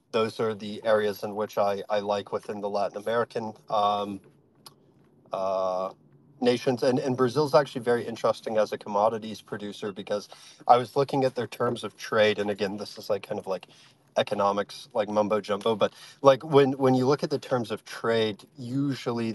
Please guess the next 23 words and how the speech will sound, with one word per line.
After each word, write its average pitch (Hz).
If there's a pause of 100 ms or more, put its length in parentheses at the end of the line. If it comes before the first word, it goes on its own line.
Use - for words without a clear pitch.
the, 107
the 110
effective -
exchange 110
rate, 104 (480)
um, 110
or 120
the 110
real 117
effective 113
exchange 107
rate, 104
which 107
is 104
essentially 113
a 107
basket 104
of 101
Brazil's 107
largest 104 (420)
trading 117
partners, 131 (120)
um, 104